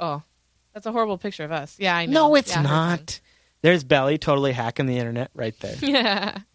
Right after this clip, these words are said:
Speaker 2: on my editing computer. Uh, uh, we have,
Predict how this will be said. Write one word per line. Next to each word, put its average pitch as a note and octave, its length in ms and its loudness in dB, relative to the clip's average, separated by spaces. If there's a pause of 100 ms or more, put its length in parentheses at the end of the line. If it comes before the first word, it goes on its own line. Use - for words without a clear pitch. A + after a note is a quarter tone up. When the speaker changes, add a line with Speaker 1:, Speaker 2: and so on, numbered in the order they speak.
(920)
Speaker 2:
on C3+ 140 0
my A#2 140 0
editing A#2+ 380 0
computer. A2+ 520 -6 (1300)
Uh, A#2 640 0 (320)
uh, C#3+ 220 2
we F3+ 140 4
have, F3+ 180 0